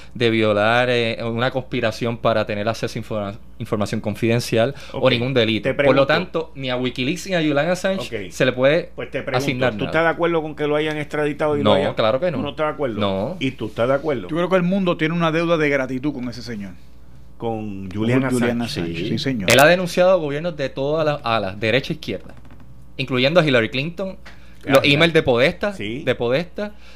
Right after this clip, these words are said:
Speaker 1: y a Obama, que tú sabes que es una de las cosas que divulgó Wikileaks, uno de los emails que recibió,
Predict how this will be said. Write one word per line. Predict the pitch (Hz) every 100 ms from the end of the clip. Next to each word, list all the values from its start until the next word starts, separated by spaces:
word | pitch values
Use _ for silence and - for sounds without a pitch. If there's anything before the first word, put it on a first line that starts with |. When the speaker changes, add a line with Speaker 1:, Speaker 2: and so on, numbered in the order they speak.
| -
Speaker 1:
y | - 208 -
a | 170
Obama, | 185 175 190 190 139 -
que | 143
tú | 143
sabes | 190 202
que |
es | 196
una | 202
de | 202
las |
cosas | 202 202 196
que | 202
divulgó | 190 175 165 175
Wikileaks, | 180 180 175 185 -
uno | 151 151
de | 170
los | 175
emails | 170 170 170
que | 175
recibió, | 165 160 190 214 160